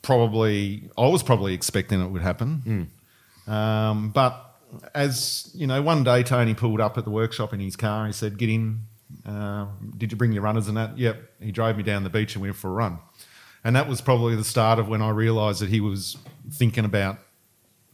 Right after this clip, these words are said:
Speaker 1: me. Um, but I do believe, I, I, I, I believe, um, that there was a preference of Charlie O'Brien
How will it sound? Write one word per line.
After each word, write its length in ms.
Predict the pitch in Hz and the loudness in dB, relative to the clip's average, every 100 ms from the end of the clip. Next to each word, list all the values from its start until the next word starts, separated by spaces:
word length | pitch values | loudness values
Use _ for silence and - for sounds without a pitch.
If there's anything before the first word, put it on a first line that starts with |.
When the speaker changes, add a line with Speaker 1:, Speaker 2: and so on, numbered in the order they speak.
| _ _ _ 113 | _ _ _ -4
Speaker 1:
me. 320 | 107 92 82 - _ _ _ _ _ 107 | -4 -4 -10 -20 _ _ _ _ _ -6
Um, 880 | 107 107 107 104 101 110 - - 120 | -2 0 -2 -4 -6 -10 -14 -12 -2
but 140 | 135 | 2
I 100 | 135 | 4
do 220 | 131 170 | 4 2
believe, 420 | 135 120 123 110 123 | 2 4 4 2 2
I, 40 | 120 | 2
I, 440 | 127 120 117 123 | 2 0 0 -2
I, 360 | 113 117 107 123 | 0 0 4 2
I 20 | |
believe, 880 | 117 120 127 127 117 104 - - - _ _ _ _ _ _ _ _ _ _ 104 | 4 4 4 6 4 0 -4 -10 -14 _ _ _ _ _ _ _ _ _ _ -4
um, 580 | 107 104 101 101 98 - | -2 0 -2 -2 -4 0
that 360 | 113 101 - - _ _ | 2 2 -2 -18 _ _
there 260 | - 110 104 | -4 2 2
was 140 | 101 | 2
a 40 | 110 | 2
preference 520 | 120 110 113 104 - | 4 4 2 -2 -2
of 140 | 92 | -4
Charlie 360 | - 107 107 104 | 2 2 4 2
O'Brien 840 | 101 104 110 113 113 110 113 | 0 2 2 2 2 0 -2